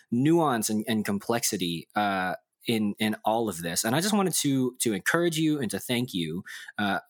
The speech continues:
again, really for, for telling your story, um, for approaching this conversation with, uh, so much care for the people in your life, uh, for, for the greater things at work. And, and I just wanted to say,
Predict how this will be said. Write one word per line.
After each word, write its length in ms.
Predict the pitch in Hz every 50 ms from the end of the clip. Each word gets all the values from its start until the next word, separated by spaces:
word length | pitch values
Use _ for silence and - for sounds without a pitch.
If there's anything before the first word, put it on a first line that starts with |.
| _
again, 460 | - 123 104 95 117 127 127 98 87 87
really 320 | 95 117 135 120 95 85
for, 420 | - - 110 107 101 95 95 85 -
for 140 | - - 92
telling 260 | - - 135 139 135
your 100 | 127 120
story, 560 | - - 110 104 98 98 98 95 92 95 - _ -
um, 460 | 104 98 95 92 92 92 92 92 98 - - - - - - -
for 680 | - - - 120 117 117 117 113 110 110 110 113 - - _ _ _ _ _ _ _ _ _ _ -
approaching 720 | 131 - - - 139 143 151 - - 165 160 160 156 143 120
this 220 | 117 120 120 -
conversation 720 | - - 120 113 110 107 - 98 98 92 - 98 92 95 90
with, 400 | 90 98 98 95 92 - - - - - - - - - - -
uh, 300 | 101 101 98 95 95 92 -
so 400 | - - - - - 131 131 131
much 540 | 135 135 131 127 - - - - - - -
care 460 | - - 123 110 104 98 90 90 92
for 480 | - - - - 101 98 95 92 95 92
the 80 | 90
people 280 | - - 113 107 110 104
in 80 | 95
your 120 | 92 90 90
life, 400 | 90 82 82 92 98 - - - - - - - - -
uh, 200 | 98 95 90 87
for, 460 | 90 - - 107 101 98 95 95 -
for 160 | - - - 104
the 80 | 101
greater 380 | 87 - 101 104 107 104 110 101
things 260 | - 110 101 95 92
at 80 | 95 87
work. 240 | 92 95 98 95 - -
And, 280 | 107 104 104 101 101 -
and 180 | 113 110 107 110
I 60 | 110
just 180 | 104 113 -
wanted 240 | 113 113 113 117 107
to 80 | - 110
say, 460 | - - 113 110 110 107 107 101